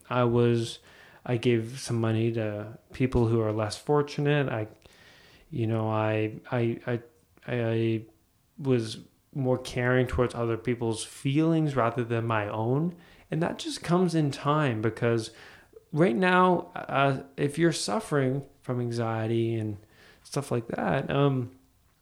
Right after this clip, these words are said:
you're really more internally. You wanna get externally. And that's where the happiness lies, is it's e-, external. It's with other people,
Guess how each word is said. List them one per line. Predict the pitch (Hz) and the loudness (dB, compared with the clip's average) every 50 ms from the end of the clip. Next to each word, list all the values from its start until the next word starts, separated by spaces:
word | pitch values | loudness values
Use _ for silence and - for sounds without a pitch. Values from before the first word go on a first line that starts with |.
| _ _ _ - - | _ _ _ -18 -8
you're | - 143 156 165 | -4 0 0 2
really | 165 175 208 226 220 202 175 143 | 2 2 2 2 2 0 0 2
more | - 160 160 165 165 160 | 4 4 6 6 6 6
internally. | - 156 175 175 - 202 214 208 180 131 104 98 101 104 139 | 6 4 4 4 4 2 2 4 4 2 2 -2 -6 -8 -4
You | 123 131 151 165 | 0 2 4 4
wanna | 175 180 180 | 4 2 2
get | 170 175 160 - - - - | 2 2 0 0 -2 -4 -6
externally. | 156 156 - - - - - 147 123 110 101 101 98 107 - _ _ - _ _ _ _ _ _ _ | -6 -6 -6 -12 -12 -6 -6 -4 -4 -4 -6 -8 -10 -12 -16 _ _ -20 _ _ _ _ _ _ _
And | 143 131 | -2 0
that's | 139 156 180 - - | 2 2 0 0 2
where | 185 175 | 2 4
the | 170 | 4
happiness | 151 - - 139 139 135 - 151 143 135 139 131 - | 2 0 -2 -4 -6 -4 -2 -2 0 0 0 -2 0
lies, | - 131 123 127 131 131 127 127 - - _ _ _ _ _ _ _ - | 0 0 2 2 2 2 0 -4 -8 -14 _ _ _ _ _ _ _ -6
is | - 147 135 127 123 123 - - _ _ _ | -2 0 0 0 0 -4 -10 -14 _ _ _
it's | - - - - | -10 -6 -4 -4
e-, | 147 - - - - | -4 -4 -6 -4 -2
external. | 156 156 156 - - - - 202 190 147 123 - - - _ _ _ - - - - - - - - - - _ | -2 -2 -2 -4 -10 -8 -6 -6 -6 -6 -8 -10 -16 -20 _ _ _ -20 -20 -20 -20 -20 -20 -20 -20 -20 -20 _
It's | - 123 - - - | -10 -10 -8 -8 -10
with | 139 131 131 131 127 127 - - - - | -2 2 4 4 4 4 2 -4 -2 -2
other | 151 131 131 131 127 | 0 0 2 0 -2
people, | 131 - - - 180 165 175 - 123 107 107 104 | -4 -8 -8 -6 -6 -6 -4 -6 -8 -8 -8 -12